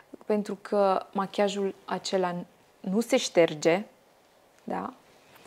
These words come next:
Încerci întotdeauna să găsești un echilibru, încerci să comunici cu clienta, să fii cât mai, uh, deschisă și să-i explici situațiile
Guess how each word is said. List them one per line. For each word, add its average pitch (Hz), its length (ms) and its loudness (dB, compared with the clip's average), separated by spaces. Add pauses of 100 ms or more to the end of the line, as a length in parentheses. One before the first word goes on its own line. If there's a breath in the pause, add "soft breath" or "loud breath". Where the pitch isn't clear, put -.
(840 loud breath)
Încerci 214 440 0
întotdeauna 226 600 4
să 202 200 -2
găsești 180 480 -2
un 214 80 0
echilibru, 175 1000 -4
încerci 185 380 -2
să 196 580 2
comunici 190 480 -4
cu - 100 -8
clienta, 175 520 -4
să 170 160 -10
fii - 320 -10
cât 220 340 -4
mai, 226 340 0 (100)
uh, 185 320 -4 (500 soft breath)
deschisă 196 880 0
și 180 180 -6
să-i 185 260 0
explici 226 480 -4
situațiile 185 1120 0